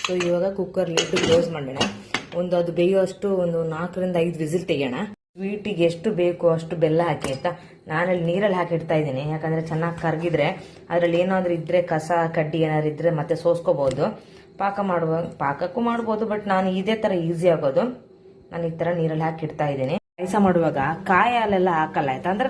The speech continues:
ನಮ್ಗೆ ದಪ್ಪ ಬರ್ಬೇಕಂತೇಳಿ ಅರ್ಧ ಗಡಿ ತೆಂಗಿನಕಾಯಿ, ಒಂದು ಸ್ಪೂನ್ ಆಯ್ತಾ, ಒಂದು ಸ್ಪೂನ್ ಬಾಸುಮತಿ ಆಯ್ತಾ. ನಾನು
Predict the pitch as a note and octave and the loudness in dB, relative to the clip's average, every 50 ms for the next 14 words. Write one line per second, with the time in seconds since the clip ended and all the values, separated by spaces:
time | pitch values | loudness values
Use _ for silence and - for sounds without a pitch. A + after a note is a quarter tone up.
0 | A3+ G3 F#3+ G3 G3 F3 - - - - G#3 F#3+ F#3 F3 D#3+ E3 E3 E3 D#3 D#3 | 0 0 0 0 2 2 0 0 2 0 2 4 4 4 2 0 0 -2 -4 -4
1 | D3+ D#3+ D3+ F3+ B3 C4 - - - - - - - - - - - E3+ F#3 F#3 | -2 -2 0 0 -2 -2 -4 -10 -14 -14 -16 -18 -18 -16 -10 -4 0 0 2 2
2 | F#3 A#3+ A#3 G3 G#3+ G#3 G#3 G#3 F#3+ F#3 F#3+ G3 F#3+ F#3+ D#3+ D3 D3+ F3+ A#3+ B3+ | 2 2 2 2 2 0 2 4 4 4 4 2 2 0 0 2 2 0 0 -2
3 | - - - F#3+ F3+ G3+ A#3+ C4 D4 D4+ D#4 D4+ - - A3 F#3+ D#3+ D3 C#3+ - | -4 -8 -8 -4 -2 0 0 2 2 2 2 0 0 0 0 2 2 2 0 0
4 | G#3 G#3+ G3+ - - - - - - - F#3+ G3+ G#3+ A3 A#3+ A3+ - - G3+ G#3+ | 0 -2 -2 -6 -10 -14 -16 -18 -12 -4 -2 -2 0 0 -2 -4 -4 -4 -4 -4
5 | A3 G#3 E3 F#3+ F#3 F#3+ F#3+ A3 G#3 F#3 E3+ - D#3 C#3 C#3+ - G3+ F#3+ E3+ D#3 | -4 -2 2 4 4 4 4 2 0 0 0 0 -2 -2 0 0 0 0 0 0
6 | F#3 | 0